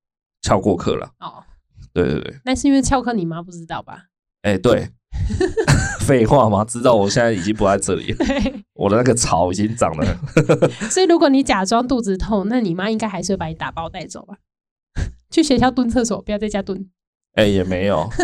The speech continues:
Speaker 1: <laughs> 也，应该是也不至于，我不知道。
Speaker 2: 好。
Speaker 1: 好啦，我，我知道你的意思啊，就是，呃，我也懂，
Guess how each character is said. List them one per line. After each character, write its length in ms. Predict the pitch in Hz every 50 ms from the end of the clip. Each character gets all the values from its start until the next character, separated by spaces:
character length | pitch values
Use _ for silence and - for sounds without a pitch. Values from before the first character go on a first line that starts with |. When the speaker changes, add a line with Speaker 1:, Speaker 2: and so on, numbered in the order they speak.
| - -
Speaker 1:
<laughs> 260 | 415 - - 403 349
也， 60 | -
应 140 | - 131 131
该 160 | 139 143 135
是 460 | 127 - 147 131 120 117 104 - - -
也 120 | - 98 92
不 140 | - 104
至 240 | 101 - 131 120 107
于， 100 | 90 85
我 100 | 80 78 -
不 100 | - 104
知 160 | - - -
道。 260 | 123 - - - -
Speaker 2:
好。 280 | - 233 - 180 - - - _ _ _ _ _ _ _ _ _ _
Speaker 1:
好 200 | - 110 110 95
啦， 180 | 95 107 98 101 - _ _ _
我， 240 | - 117 127 127 123
我 100 | 131 135
知 60 | 143
道 120 | 180 190 190
你 120 | 170 110
的 120 | 101 101
意 160 | 135 165 131 -
思 220 | 120 - 104 98
啊， 160 | 98 78 69
就 140 | 98 135 143
是， 280 | 143 160 143 131 - - _ _ _ _ _ _ _ _ _ _ _ _ _ _ _ - - _ _ _ _ _ _
呃， 100 | 104 104
我 200 | - 120 139 151
也 100 | 156 175
懂， 260 | 180 - - -